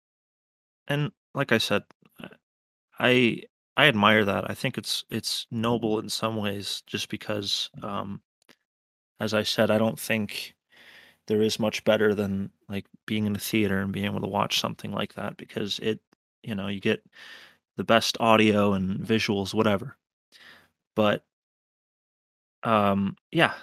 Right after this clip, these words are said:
I mean, things change, and most likely there's gonna be a lot of, uh, moving over to streaming.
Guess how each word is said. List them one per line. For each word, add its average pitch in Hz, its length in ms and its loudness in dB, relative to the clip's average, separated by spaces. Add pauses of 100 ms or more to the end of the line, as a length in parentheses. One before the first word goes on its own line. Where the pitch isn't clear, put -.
(320)
I - 80 -2
mean, 117 200 2
things 151 260 2
change, 123 640 0 (100)
and 110 380 -2
most 127 280 -2
likely 123 520 2 (420)
there's 117 160 -6
gonna 120 180 -2
be 120 80 4
a 113 60 4
lot 113 220 6
of, - 440 -2 (580)
uh, - 260 -10
moving 120 280 -2
over 110 160 0
to 104 40 -2
streaming. 110 480 0